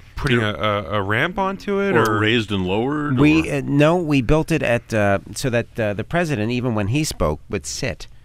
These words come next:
Speaker 3: and speak from behind that podium so that he could be
Speaker 1: Mm-hmm.
Speaker 3: on the same level as they were, because so many times when a president goes up and talks to people that have wheel-, that are in wheelchairs on
Speaker 1: Mm-hmm.
Speaker 3: stage
Speaker 1: You're
Speaker 3: with him, he's,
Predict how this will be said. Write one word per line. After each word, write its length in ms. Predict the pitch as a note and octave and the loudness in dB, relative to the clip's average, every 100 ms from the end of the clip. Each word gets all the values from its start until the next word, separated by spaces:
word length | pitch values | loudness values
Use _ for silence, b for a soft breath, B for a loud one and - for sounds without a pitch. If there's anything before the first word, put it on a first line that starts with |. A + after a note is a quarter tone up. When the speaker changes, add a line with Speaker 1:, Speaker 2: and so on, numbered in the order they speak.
| b b b | b b b
Speaker 3:
and 280 | G#2 G2 F2 | -2 -2 -4
speak 240 | - A2 - | -8 -10 -6
from 180 | G2 | -4
behind 440 | F2 F2 G#2+ G2+ F#2+ | -2 -2 -2 -2 -2
that 160 | E2 - | -2 -2
podium 460 | G2+ E2+ C#2 - - B B | -4 -4 -6 -10 -14 B B
so 140 | - A#2+ | 0 2
that 140 | F2+ | 2
he 140 | B2 | 0
could 160 | A#2+ A#2 | 0 2
be 60 | A#2+ | 4
Speaker 1:
Mm-hmm. 80 | G2+ | 4
Speaker 3:
on 80 | G2 | 2
the 80 | |
same 360 | - A#2+ G#2+ G2+ | 0 2 2 2
level 380 | G#2 A2 F#2+ F2 | 2 2 0 0
as 240 | F#2+ D#2+ D2+ | -4 -6 -4
they 240 | G2 G2 | -2 0
were, 260 | D2+ C#2 C2 | -2 -4 -6
because 320 | F#2+ G2 F2 | -6 -6 -6
so 200 | - A2 | -4 -2
many 240 | A2 G2+ | -2 -4
times 500 | F2+ B2+ A2+ F2 E2+ B B B B B B | -4 -2 0 -2 -4 B B B B B B
when 160 | G#2 G#2 | 2 2
a 80 | - | 6
president 400 | A#2 F#2+ G2+ F#2 | 4 4 0 0
goes 220 | G2 F#2+ | 0 2
up 220 | F3 - | 2 2
and 180 | G2+ E2+ | 0 4
talks 280 | A#2+ A2 - | 2 2 -2
to 80 | - | 0
people 320 | G#2 F#2+ F#2 | 2 0 -2
that 180 | F2+ E2+ | -2 -2
have 260 | F#2 F2+ | -2 -4
wheel-, 240 | F#2 G2+ G#2 - | -4 -4 -4 -8
that 260 | F2+ F#2+ | -6 -4
are 140 | F2+ F#2 | -2 -2
in 80 | F#2 | -2
wheelchairs 460 | G#2 - G2 E2 F#2 | -2 -2 -2 -2 -2
on 120 | A2+ | -2
Speaker 1:
Mm-hmm. 100 | A2 | -2
Speaker 3:
stage 180 | G2+ G2 | -2 0
Speaker 1:
You're 120 | B2 | 0
Speaker 3:
with 40 | |
him, 120 | |
he's, 20 | A2+ | 0